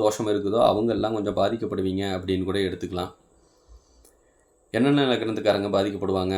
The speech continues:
அப்படின்னம்னா, ஒண்ணு கடக லக்னம், இன்னொன்னு சிம்ம லக்னம், அடுத்தது பார்த்தீங்க அப்படின்னு சொன்னோம்னா கன்னி லக்னமும் பாதிக்கப்படும். ஒரு சில பேர் பார்த்தீங்கன்னா ரிஷப லக்னம்,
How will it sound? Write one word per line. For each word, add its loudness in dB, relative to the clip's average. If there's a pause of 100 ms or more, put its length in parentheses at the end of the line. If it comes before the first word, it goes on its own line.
அப்படின்னம்னா, -2 (120)
ஒண்ணு -2 (100)
கடக 4
லக்னம், -4
இன்னொன்னு -2
சிம்ம -2
லக்னம், -2 (460)
அடுத்தது 0
பார்த்தீங்க 0
அப்படின்னு -2
சொன்னோம்னா -4
கன்னி -2
லக்னமும் -2
பாதிக்கப்படும். -4 (2000)
ஒரு 4
சில -2
பேர் 4
பார்த்தீங்கன்னா 0
ரிஷப 0
லக்னம், -2